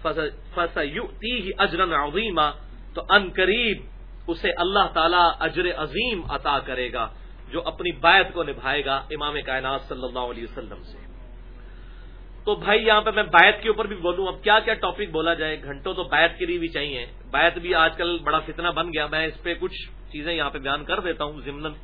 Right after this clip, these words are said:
اب مجھے لگتا ہے وہ اب اگلی دفعہ ہی ڈسکس کریں گے،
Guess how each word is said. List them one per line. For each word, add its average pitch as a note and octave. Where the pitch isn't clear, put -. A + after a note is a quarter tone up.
اب C#3+
مجھے E3
لگتا E3
ہے E3+
وہ E3
اب D#3
اگلی D#3
دفعہ F3
ہی F3+
ڈسکس D#3+
کریں E3+
گے، E3